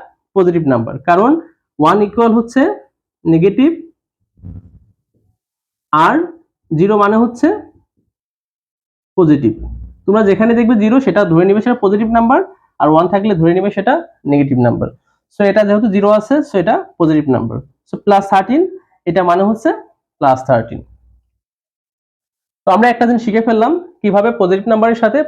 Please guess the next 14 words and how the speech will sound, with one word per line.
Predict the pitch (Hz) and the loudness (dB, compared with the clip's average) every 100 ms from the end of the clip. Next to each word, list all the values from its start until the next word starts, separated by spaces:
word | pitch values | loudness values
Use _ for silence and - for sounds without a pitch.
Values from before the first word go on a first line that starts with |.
| - | 0
পজিটিভ | 170 175 185 | 0 0 -2
নাম্বার | 170 160 143 | 0 0 0
যোগ | 123 123 | -2 -2
করে। | - - _ _ _ 165 | -6 -8 _ _ _ -2
এখানে | 185 214 | 0 2
টুস | 202 185 220 | 0 0 0
কমপ্লিমেন্ট | 208 226 233 | 2 2 2
আমরা | 233 226 | 0 2
করিনি, | 202 214 269 202 | 2 2 0 0
কারণ | 202 320 339 - _ | 2 0 -4 -10 _
কোনো | 185 185 | -2 0
নেগেশন | 170 185 226 214 | 0 0 0 0
করার | 208 208 | 0 0
অর্থাৎ | - 233 | 0 -2